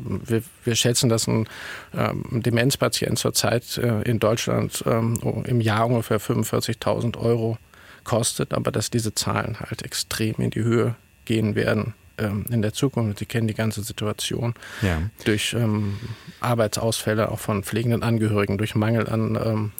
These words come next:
Speaker 1: an, äh, Arbeitskräften, professioneller Pflege, an Plätzen, an Mobilitätsangeboten und so weiter. Das heißt, da werden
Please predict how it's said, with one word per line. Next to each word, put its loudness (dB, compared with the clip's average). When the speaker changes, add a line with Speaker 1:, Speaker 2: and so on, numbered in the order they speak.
Speaker 1:
an, -4
äh, -6
Arbeitskräften, -2
professioneller 0
Pflege, -2
an -2
Plätzen, 0
an -2
Mobilitätsangeboten 0
und 2
so 0
weiter. 0
Das 0
heißt, 4
da 2
werden 4